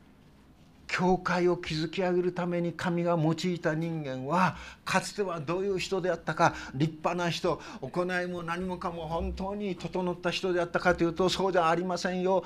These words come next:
二章で書いてあるように、死んでいた人だよって言うんですね。罪過と、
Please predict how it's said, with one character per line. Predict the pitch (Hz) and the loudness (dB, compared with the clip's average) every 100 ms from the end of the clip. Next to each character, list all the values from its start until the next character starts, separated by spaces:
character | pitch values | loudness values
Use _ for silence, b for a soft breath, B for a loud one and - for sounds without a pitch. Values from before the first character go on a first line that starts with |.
| B 139 | B 2
二 | 151 | 4
章 | 175 180 | 4 2
で | 180 175 | 2 0
書 | 190 | -2
い | 185 | 2
て | 175 | 2
あ | |
る | 180 | 4
よ | 180 180 | 2 2
う | |
に、 | 185 180 B | 0 -4 B
死 | - - 214 | 2 6 8
ん | 208 | 8
で | 214 | 6
い | 220 | 6
た | 226 | 6
人 | 226 - 311 | 4 4 4
だ | 285 | 6
よ | 339 294 | 6 4
っ | 311 | 2
て | - | 0
言 | 131 | 0
う | |
ん | 101 | 0
で | - | -2
す | 131 | -8
ね。 | 123 - - - - - - - - - - - - - - - - - - - - 107 | -10 -10 -14 -20 -20 -20 -20 -20 -20 -20 -20 -20 -20 -20 -20 -20 -20 -20 -20 -16 -10 -6
罪 | 95 151 147 147 | 2 4 4 2
過 | - 139 | 0 -4
と、 | 143 143 - | -2 -4 -4